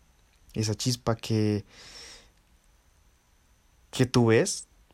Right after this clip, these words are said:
pero solo te quedas viendo. Y vuelves a tu uno, dos tragos, dos, tres pasos más. Cuando tú sabes que sí tienes la sensación, tienes el poder de cambiar tu vida. Estás en un debate de querer ser distinto,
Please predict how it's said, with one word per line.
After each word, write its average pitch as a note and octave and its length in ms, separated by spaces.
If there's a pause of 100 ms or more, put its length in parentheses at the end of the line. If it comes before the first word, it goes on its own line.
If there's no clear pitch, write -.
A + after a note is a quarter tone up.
(140)
pero A2+ 200
solo F#3 220
te A#2+ 100
quedas G#2+ 280
viendo. C#3 260 (480)
Y G#2+ 100
vuelves A2 440
a G#2 80
tu A2 680 (300)
uno, A#2 260
dos G#2 220
tragos, A#2+ 580
dos, A2+ 260
tres - 200
pasos - 340
más. - 300 (1000)
Cuando G2+ 180
tú C#3 140
sabes D#3 320
que G#2+ 100
sí G#2 140
tienes G#2+ 260
la G2+ 120
sensación, G#2+ 720
tienes F2 300
el F#2+ 100
poder F#2 360
de - 120
cambiar - 400
tu E2 160
vida. E2 340 (720)
Estás A2+ 240
en D#3 100
un C3 140
debate F#2+ 840 (180)
de G#2+ 140
querer G#2 280
ser G2+ 200
distinto, G#2 720